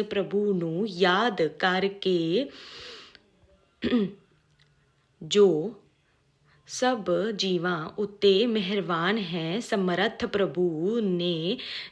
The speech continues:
ਜਿਸ ਮਨੁੱਖ ਉੱਤੇ ਮਿਹਰ ਕੀਤੀ ਹੈ, ਉਸ ਦੇ ਸਾਰੇ ਰੁਨੇ ਮੁੱਕ ਗਏ। ਪੂਰੇ ਗੁਰੂ ਦੇ ਪ੍ਰਤਾਪ ਨਾਲ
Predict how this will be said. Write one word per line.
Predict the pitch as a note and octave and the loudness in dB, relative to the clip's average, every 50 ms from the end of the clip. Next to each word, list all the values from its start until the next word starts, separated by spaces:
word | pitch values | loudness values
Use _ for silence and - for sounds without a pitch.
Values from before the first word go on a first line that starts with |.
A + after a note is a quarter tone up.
| - | 0
ਜਿਸ | F3+ A3+ B3 B3 - | 4 4 4 4 4
ਮਨੁੱਖ | B3 A3+ G3+ F#3 F3 F3+ G#3+ G#3+ - - - | 2 4 4 4 4 4 2 0 -2 -6 -10
ਉੱਤੇ | - - F#3+ F3+ - - E3+ E3 E3 F3+ A3 | -6 -4 -4 -4 -4 -4 -2 -2 -2 -2 -2
ਮਿਹਰ | A3 G3+ G3+ G#3 G3 F3+ A3+ B3+ A#3 G#3 | 0 0 0 0 0 0 0 0 0 -2
ਕੀਤੀ | G3+ - F3 E3 - - F3+ F3 F3 E3+ | -2 -6 -6 -8 -6 -4 -2 0 2 2
ਹੈ, | E3+ D#3 E3 G3+ G3+ - - | 0 0 -2 -4 -6 -4 0
ਉਸ | A3+ B3+ B3 B3 - - A3+ F3+ D#3 | 0 0 0 0 0 0 0 0 2
ਦੇ | D3 D#3+ D#3 D#3 D#3+ E3+ G#3 B3 | 0 -2 -2 0 0 2 2 0
ਸਾਰੇ | A#3+ - - A#3 G#3 G3+ G#3+ A#3 A#3+ A#3+ A3 F#3+ F3+ G3 A3+ - - - - - - - - - - - - - - _ _ - E3+ | 0 -2 -2 0 2 4 4 6 6 6 6 6 6 4 2 2 -2 -8 -14 -14 -14 -14 -14 -14 -16 -16 -16 -18 -20 _ _ -8 -2
ਰੁਨੇ | G3 G3 G3 G3+ G3 F3 E3+ F#3+ A#3+ A#3+ - - - - - - F#3+ | 0 2 4 4 4 4 2 0 0 -2 -4 -8 -12 -12 -12 -6 -4
ਮੁੱਕ | F#3 F#3 G#3 A3+ A3 - - D#3+ E3 F#3 C4 C#4 - - - _ _ _ _ _ - _ _ _ - D#3+ - E3+ F3 E3+ | 0 2 2 0 0 -2 -2 0 2 2 0 -2 -4 -12 -20 _ _ _ _ _ -20 _ _ _ -20 -20 -14 -12 0 2
ਗਏ। | G3 F3+ E3 D#3 D#3 E3+ A#3+ C4+ - - _ _ | 4 4 4 4 2 0 -2 -4 -6 -14 _ _
ਪੂਰੇ | - G3+ G3+ G#3 A3 A#3 A#3 F#3 E3+ F#3+ A#3+ C4+ B3 - - - | -2 0 2 4 6 6 6 6 6 4 2 0 -2 -8 -12 -14
ਗੁਰੂ | F3+ F3 G#3 G3 F3+ F#3+ F3 F3 | -2 2 4 4 4 4 2 2
ਦੇ | F3 - D#3+ D#3 D3+ D#3+ G#3 C4+ - - - _ | 0 0 0 0 0 0 -2 -2 -4 -10 -6 _
ਪ੍ਰਤਾਪ | F#3+ F#3 F3+ - - G3 F3+ F3+ F#3 F#3 - | -2 -2 -2 0 2 2 2 2 2 0 -2
ਨਾਲ | F3+ F3+ F3 E3 D#3+ E3+ A3 | -2 -2 0 0 -2 -2 -2